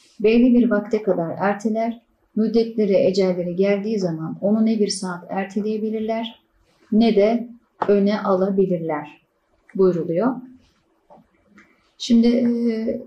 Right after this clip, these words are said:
daha önce ifade ettik, toplumların iradeleri geçerli ama Allah, e, toplumların değişme mekanizmasını da gene kontrolünde bulunduruyor.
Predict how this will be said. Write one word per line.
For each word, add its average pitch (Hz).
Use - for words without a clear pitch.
daha 240
önce 226
ifade 233
ettik, 220
toplumların 220
iradeleri 214
geçerli 220
ama 185
Allah, 214
e, 196
toplumların 208
değişme 208
mekanizmasını 208
da 202
gene 196
kontrolünde 196
bulunduruyor. -